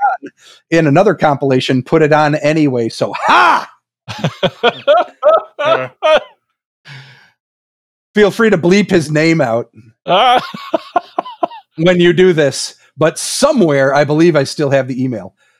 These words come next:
Speaker 1: And that's the Board of Trade man, played by the crime novelist who put Joe Meek in a, uh,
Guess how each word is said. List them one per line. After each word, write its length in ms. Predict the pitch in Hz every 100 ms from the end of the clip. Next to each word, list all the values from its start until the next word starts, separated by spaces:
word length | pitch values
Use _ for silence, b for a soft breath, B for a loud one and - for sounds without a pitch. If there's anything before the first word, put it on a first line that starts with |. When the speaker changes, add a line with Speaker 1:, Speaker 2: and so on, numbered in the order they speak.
| _ _ -
Speaker 1:
And 220 | 170 165
that's 380 | 143 196 226 -
the 100 | 185
Board 260 | 175 190
of 100 | 170
Trade 340 | - 240 269 170
man, 320 | 143 135 135
played 360 | - 165 170
by 240 | 151 151 151
the 180 | 139 135
crime 420 | - 175 202 175
novelist 640 | 135 131 127 120 - -
who 160 | 143 139
put 300 | - 156 -
Joe 260 | 117 139 139
Meek 400 | 131 135 - -
in 360 | 131 131 127 131
a, 280 | 123 123 117
uh, 240 | 110 110